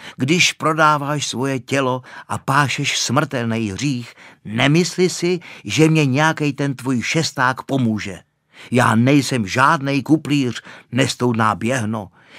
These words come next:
Já to dělám jedině z outrpnosti k tobě, aby ses, když už ses tak spustila, nemusela veřejně nabízet kolem jdoucím,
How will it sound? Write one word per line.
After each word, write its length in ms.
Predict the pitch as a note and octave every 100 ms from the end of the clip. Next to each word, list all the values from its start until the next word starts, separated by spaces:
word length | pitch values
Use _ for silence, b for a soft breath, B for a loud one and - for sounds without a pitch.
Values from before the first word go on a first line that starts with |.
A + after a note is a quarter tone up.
| B
Já 340 | B2 D3 D3+
to 160 | E3+ D#3
dělám 460 | B2 C#3+ C#3+ C#3 C#3 B
jedině 540 | A2 B2 E3+ G3+ G3+ G3+
z 100 | -
outrpnosti 680 | D#3+ F#3 F#3 F3 E3 D3+ -
k 80 | B2+
tobě, 380 | C#3+ D3+ D3+ D#3 B B
aby 220 | C3 C3
ses, 360 | C#3 D#3 D3+ - - B
když 320 | - C#3+ - -
už 180 | D3+ -
ses 200 | C#3+ -
tak 220 | C3 -
spustila, 720 | - - D#3 - - D#3+ D3+ D3+ B B
nemusela 680 | A#2+ D3 E3 D#3+ - C#3+
veřejně 520 | C#3 C3+ B2 C3 B2 A#2
nabízet 560 | A2+ C3 C#3+ B2 A#2
kolem 280 | - B2 D3
jdoucím, 640 | D3+ D#3+ D#3 - F3 F3